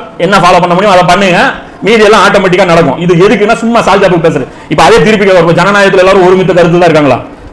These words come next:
பார்லிமெண்ட்ல உட்கார்ந்துட்டு ஐநூத்தி எழுபத்தி நாலு பேர் ஒத்த கருத்தா? இப்ப இங்க இருநூத்தி முப்பத்தி நாலு பேர் சட்டசபையில உட்கார்ந்துட்டு ஒத்த கருத்தா?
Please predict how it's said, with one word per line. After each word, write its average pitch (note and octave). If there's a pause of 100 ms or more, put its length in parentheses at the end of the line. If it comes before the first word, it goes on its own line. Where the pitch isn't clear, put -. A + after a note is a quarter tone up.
(120)
பார்லிமெண்ட்ல F3
உட்கார்ந்துட்டு E3
ஐநூத்தி E3
எழுபத்தி E3+
நாலு D#3+
பேர் E3
ஒத்த D#3+
கருத்தா? C#3 (800)
இப்ப D#3
இங்க C#3
இருநூத்தி E3+
முப்பத்தி E3+
நாலு E3
பேர் F3
சட்டசபையில E3
உட்கார்ந்துட்டு E3
ஒத்த D#3
கருத்தா? C#3+